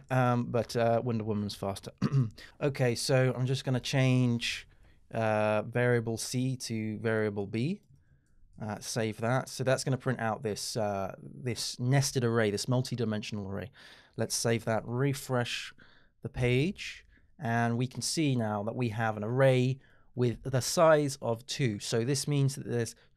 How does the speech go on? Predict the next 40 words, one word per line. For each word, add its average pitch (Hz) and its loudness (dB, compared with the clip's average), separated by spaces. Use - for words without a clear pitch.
two 151 0
elements 160 4
in 107 -8
this - -8
array, 101 0
which 135 -6
just - -2
so 117 0
happens 107 -4
to 113 -10
be, 110 -4
um, 98 -6
nested 113 -2
arrays. 92 -4
So 101 -4
we 123 -2
have, 101 -6
uh, 113 -2
one 101 -4
and 101 -8
we 98 -8
have 98 -10
two 110 -4
here. 101 -4
These 151 4
are 131 8
the 127 4
indexes. 123 -2
Um, 113 2
and 120 2
so - -2
we've 120 0
got - -4
size 139 0
two, 147 0
and 120 0
then 123 2
we've 123 0
got - -2
the, 120 -4